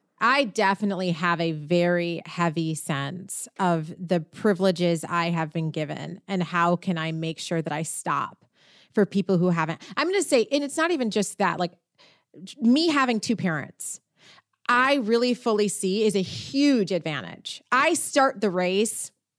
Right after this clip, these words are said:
way farther ahead of everybody else. I know that because I, I'm a professor to students who don't have that, and I see how difficult it is to overcome.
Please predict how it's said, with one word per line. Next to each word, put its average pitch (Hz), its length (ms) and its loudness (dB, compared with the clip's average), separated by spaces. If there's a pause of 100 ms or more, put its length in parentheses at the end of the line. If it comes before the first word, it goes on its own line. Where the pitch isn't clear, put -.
(140)
way 220 400 2
farther 180 380 2
ahead 165 400 -4
of 170 120 -4
everybody 156 380 -4
else. - 400 -12
I 208 160 2
know 226 180 2
that 185 280 0
because 226 240 2
I, 190 180 2
I'm 185 160 0
a 175 60 0
professor 180 440 -6
to 202 100 -4
students 156 440 -6
who 185 100 -6
don't 165 340 -2
have 147 220 -10
that, 311 300 -2 (540)
and 226 140 2
I 202 120 2
see 226 720 2
how 190 200 2
difficult 165 460 -6
it - 100 -16
is - 380 -14
to 202 120 -8
overcome. 151 600 -10